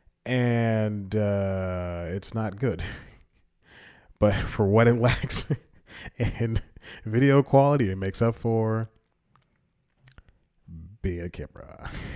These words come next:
<laughs> And there's the GoPro Hero three chugging along. Anyway, cal-, the colors don't look too good. I'm always constantly watching. If you,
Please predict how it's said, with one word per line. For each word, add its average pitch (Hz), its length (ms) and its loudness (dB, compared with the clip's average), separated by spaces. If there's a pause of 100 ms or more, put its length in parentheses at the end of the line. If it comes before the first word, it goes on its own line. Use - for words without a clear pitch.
(260)
<laughs> - 1160 -10
And 95 140 -6
there's 110 220 2
the 98 120 -2
GoPro 87 560 -4
Hero 87 220 -6
three 69 320 -10
chugging 73 400 -10
along. - 460 -18 (1400)
Anyway, 120 460 4
cal-, 120 200 0
the 110 140 -2
colors 107 300 2
don't 90 100 -2
look 78 120 -8
too 73 120 -12
good. 55 180 -16 (1040)
I'm 127 140 2
always 180 240 8
constantly 117 500 0
watching. 95 420 -4
If 87 160 -10
you, 123 200 4